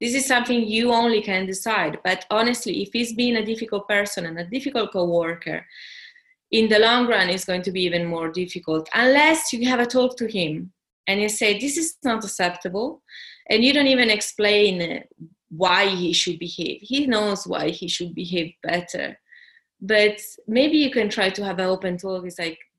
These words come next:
"This is not good. I see how you talk to colleagues. I don't like the way you talk to me. What's up?" In having an open conversation, you might be surprised what he has to say, but maybe he will just put more walls,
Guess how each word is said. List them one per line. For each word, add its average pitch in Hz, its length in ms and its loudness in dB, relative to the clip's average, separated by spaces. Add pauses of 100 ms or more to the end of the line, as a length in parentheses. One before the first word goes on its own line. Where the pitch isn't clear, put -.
(300)
"This 233 160 -4
is 233 140 -10
not 190 220 -8
good. 190 360 -2
I 180 120 0
see 214 320 -4
how 226 120 0
you 220 160 2
talk 202 260 -2
to 196 80 -4
colleagues. 175 600 0
I 170 140 0
don't 208 220 0
like 214 140 0
the 202 120 0
way 185 140 2
you 175 120 0
talk 175 320 -4
to 185 100 -8
me. 175 320 -8 (520)
What's 226 340 0
up?" 175 240 -4 (1600)
In 226 220 6 (100)
having 285 320 2
an 277 80 4
open 269 260 4
conversation, 226 800 2
you 190 100 0
might 226 280 0
be 226 100 0
surprised 190 1120 -2
what 180 240 -4
he 185 80 -2
has 175 200 -2
to 196 60 -10
say, - 460 -4
but 185 180 -2
maybe 240 300 2
he 233 160 -4
will 196 160 -2
just 208 320 0
put 214 180 -4
more 196 260 0
walls, 196 540 0